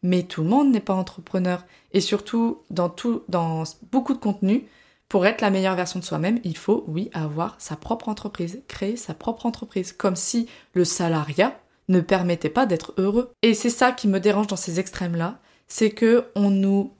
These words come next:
cantonne à dire pour être la meilleure version de nous-mêmes, on doit vivre cette vie-là, on doit f-, faire cette routine-là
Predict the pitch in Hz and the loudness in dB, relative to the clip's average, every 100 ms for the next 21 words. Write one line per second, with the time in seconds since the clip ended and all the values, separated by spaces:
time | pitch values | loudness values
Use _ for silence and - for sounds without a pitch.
0 | _ - 240 240 226 240 - 185 165 226 | _ 2 2 4 2 2 2 -4 -2 -4
1 | 226 190 170 170 - 165 156 196 208 196 | 0 2 2 0 -4 -2 0 0 -2 -4
2 | 190 185 180 170 214 - 175 165 160 165 | -4 -4 -2 -2 -4 -4 -4 -2 -2 -2
3 | 202 190 - - 165 156 147 - - 170 | -4 -4 -8 -6 -6 -6 -8 -10 -4 0
4 | 160 156 - _ - 233 220 - 165 - | 0 -2 -14 _ 2 2 2 -8 -10 -8
5 | 202 - 170 170 | -6 -2 -2 -2